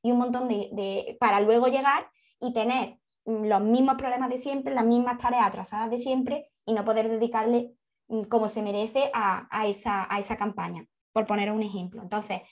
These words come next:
¿qué nos avisa esta planificación? ¿Por qué me gusta esta herramienta? Porque ya te va avisando de lo que te viene.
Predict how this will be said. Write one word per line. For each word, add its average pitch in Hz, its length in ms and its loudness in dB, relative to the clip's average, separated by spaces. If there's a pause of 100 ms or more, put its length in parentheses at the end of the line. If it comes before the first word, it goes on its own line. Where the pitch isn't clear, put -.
(280)
¿qué 254 120 6
nos 285 220 4
avisa 262 420 0
esta 240 200 -4
planificación? 240 720 -2
¿Por 202 100 -2
qué 226 80 -2
me 240 100 4
gusta 247 180 2
esta 240 140 -6
herramienta? 240 560 -2
Porque 220 260 -2
ya 233 140 4
te 269 100 2
va 262 80 4
avisando 262 420 0
de 254 120 0
lo 233 120 0
que 220 100 -6
te 190 140 -8
viene. 190 340 -6